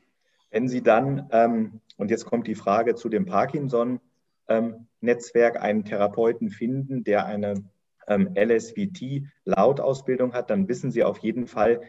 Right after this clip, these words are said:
dass es sicherlich ein Therapeut, der sich für Parkinson interessiert und mit Parkinson, äh, besser auskennt. Ähm, das große Problem ist, ähm, in Deutschland in der ambulanten Versorgung, dass wir eben häufig nicht wissen, wo sind eigentlich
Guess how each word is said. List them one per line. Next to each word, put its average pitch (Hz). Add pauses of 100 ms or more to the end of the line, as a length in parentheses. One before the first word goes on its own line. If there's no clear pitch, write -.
dass 104
es 113
sicherlich 131
ein 104
Therapeut, 104
der 98
sich 98
für 98
Parkinson 98
interessiert 98 (360)
und 98
mit 90
Parkinson, 98
äh, -
besser 117
auskennt. 151 (440)
Ähm, 120
das 110
große 170
Problem 156
ist, - (140)
ähm, 127 (340)
in 131 (140)
Deutschland 139
in -
der -
ambulanten 123
Versorgung, 110 (340)
dass 117
wir 127
eben 127
häufig 135
nicht 143
wissen, 127
wo 117
sind 123
eigentlich 92